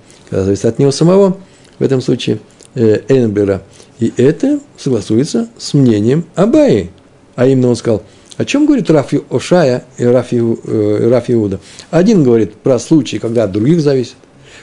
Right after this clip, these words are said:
второй ему отвечает случаем, когда зависит от него. Это же разные вещи. Рава пришел и сказал, да нет, для всех Танаев это одно и то же. Раб Мишарше привел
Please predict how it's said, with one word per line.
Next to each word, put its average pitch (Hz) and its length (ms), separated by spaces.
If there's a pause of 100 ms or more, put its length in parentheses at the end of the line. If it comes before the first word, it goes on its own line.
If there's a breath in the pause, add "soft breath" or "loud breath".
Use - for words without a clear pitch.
второй 175 220
ему 202 120
отвечает 135 460
случаем, 170 360
когда 101 220
зависит 110 180
от - 140
него. 98 240 (800)
Это 104 140
же 110 100
разные 156 320
вещи. 180 300 (180)
Рава 123 260
пришел 117 280
и - 20
сказал, 104 220
да 113 80
нет, 147 300
для 87 100
всех - 260
Танаев 160 420
это 147 120
одно 139 160
и 160 60
то 180 180
же. 104 140 (760 loud breath)
Раб 254 240
Мишарше 175 540
привел 147 500